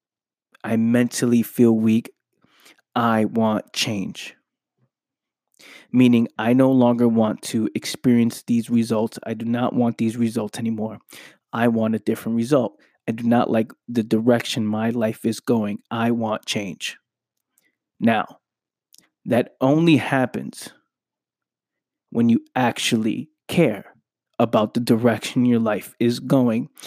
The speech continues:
Now, what does it mean to care? Caring means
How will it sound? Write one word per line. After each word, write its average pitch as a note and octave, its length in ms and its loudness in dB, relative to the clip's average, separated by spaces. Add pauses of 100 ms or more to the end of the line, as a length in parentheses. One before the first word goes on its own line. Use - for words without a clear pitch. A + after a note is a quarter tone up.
(340)
Now, A#2+ 160 2
what B2+ 280 2
does C3 160 4
it B2 60 6
mean A#2 260 2
to - 120 -6
care? D3 460 0 (2000)
Caring D3 480 2
means B2+ 540 -2